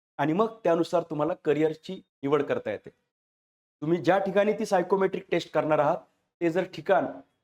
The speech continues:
अनुभवी लोकांचं असेल तर उपयोग होऊ शकतो,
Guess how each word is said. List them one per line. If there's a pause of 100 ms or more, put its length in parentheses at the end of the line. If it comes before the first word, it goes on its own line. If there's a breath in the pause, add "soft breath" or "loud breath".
(160)
अनुभवी
लोकांचं
असेल
तर
उपयोग
होऊ
शकतो,